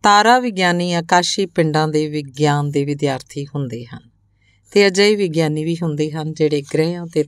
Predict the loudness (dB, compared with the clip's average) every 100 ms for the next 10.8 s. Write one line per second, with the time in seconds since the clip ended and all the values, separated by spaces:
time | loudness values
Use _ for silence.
0 | 0 0 2 0 -2 -2 -2 0 0 -2
1 | -6 -8 -10 -20 -20 -8 -2 0 2 0
2 | 2 2 2 0 -2 -2 -4 -10 -12 -16
3 | -20 -20 _ _ _ _ _ -2 -2 _
4 | 0 4 4 6 6 4 2 2 0 2
5 | 4 4 0 -2 -8 -8 -8 -12 -8 -2
6 | -2 -4 -10 _ _ _ _ 0 4 4
7 | 2 2 2 2 -4 -6 -4 -4 -2 -4
8 | -4 -6 -8 -16 _ _ -4 0 2 2
9 | -2 -4 0 0 2 0 0 -2 2 2
10 | 0 0 0 2 0 2 2